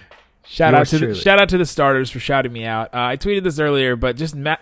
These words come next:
Speaker 1: just, like, a lot of respect to those guys. I, I followed them for a long time. If you guys didn't, didn't see this, the, uh, the starters found the, the,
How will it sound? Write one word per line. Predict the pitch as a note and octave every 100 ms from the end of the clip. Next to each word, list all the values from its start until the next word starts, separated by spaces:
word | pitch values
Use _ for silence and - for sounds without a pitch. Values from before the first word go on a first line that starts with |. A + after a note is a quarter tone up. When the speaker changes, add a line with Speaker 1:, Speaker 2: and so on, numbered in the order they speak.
| -
Speaker 1:
just, | E3+ -
like, | F3+ - D#3
a |
lot | F#3 G#3+
of | E3+
respect | B2+ - C3 -
to |
those | A#2 A2
guys. | G#2+ A2 G2+
I, | A#2 B2
I | C3
followed | A#2+ D#3 D#3
them | D3 B2+
for |
a | B2+
long | A#2+ A#2+
time. | A#2+ A#2+ A#2 A#2 - - - -
If | C#3+
you |
guys | F3 D3
didn't, | D#3 C#3 B2+ _ _ _ A#2 _
didn't | - B2
see | A#2 C3
this, | B2 A#2 -
the, | A#2 A2+
uh, | A2 G#2+ F#2
the | A2+
starters | - C3 B2+ B2+ -
found | C3 B2 A#2+
the, | A#2 G#2
the, | A#2